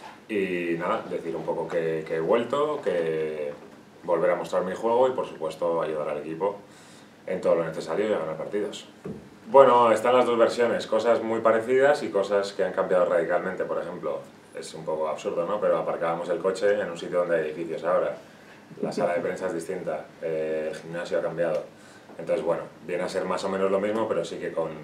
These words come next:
con toques distintos, aunque la esencia es la misma.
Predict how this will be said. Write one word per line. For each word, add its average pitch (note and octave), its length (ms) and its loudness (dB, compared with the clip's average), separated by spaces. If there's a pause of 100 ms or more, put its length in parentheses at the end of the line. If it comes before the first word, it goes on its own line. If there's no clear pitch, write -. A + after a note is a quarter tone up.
(140)
con D2+ 220 -6
toques D#2 540 -4
distintos, G2+ 580 -2 (320)
aunque E2 220 -4
la - 60 -2
esencia E2 460 -4
es D2+ 60 -4
la D2 80 -6
misma. D2+ 280 -10